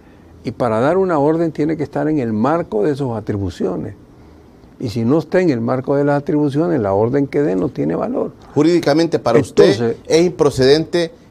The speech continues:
Speaker 2: plantearse la reelección?
Speaker 1: No, planteársela no. Es improcedente la forma en que la sala lo hizo. Es decir,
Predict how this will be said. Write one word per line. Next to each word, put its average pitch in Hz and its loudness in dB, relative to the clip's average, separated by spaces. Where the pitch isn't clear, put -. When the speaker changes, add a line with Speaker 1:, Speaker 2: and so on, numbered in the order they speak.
Speaker 2:
plantearse 135 2
la 120 2
reelección? 95 -2
Speaker 1:
No, 151 2
planteársela 127 -2
no. 110 -2
Es 127 -2
improcedente 165 0
la 139 2
forma 165 -2
en 170 -4
que 127 -4
la 104 2
sala 143 -2
lo 117 -2
hizo. 151 -2
Es 98 -6
decir, 117 -4